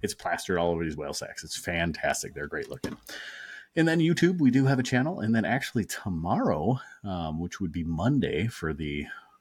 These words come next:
listening folks, which would be the day you're listening to it, um, we are going to, Joe and I are gonna go out and walk a course in Gills Rock, Door County, Wisconsin.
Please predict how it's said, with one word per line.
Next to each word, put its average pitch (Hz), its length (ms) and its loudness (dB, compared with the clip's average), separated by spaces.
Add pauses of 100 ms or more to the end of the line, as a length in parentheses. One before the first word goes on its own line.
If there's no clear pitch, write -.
(120)
listening 90 360 2
folks, - 380 -4
which 95 160 -6
would - 40 -10
be 98 120 2
the 113 80 4
day 98 140 0
you're 113 180 2
listening 104 340 -2
to - 160 -8
it, 95 160 -2 (260)
um, 92 380 2 (260)
we 110 200 -2
are 113 240 2
going 107 380 0
to, 101 460 -2
Joe 123 260 4
and 82 80 0
I 76 120 -2
are 82 140 -2
gonna 82 180 -4
go 80 140 -4
out 87 200 -2
and 80 360 -6
walk 85 320 0
a 80 160 -4
course - 480 -2
in 73 180 -4
Gills 95 340 -2
Rock, 80 320 0 (140)
Door 92 200 0
County, 90 280 0
Wisconsin. 90 600 -2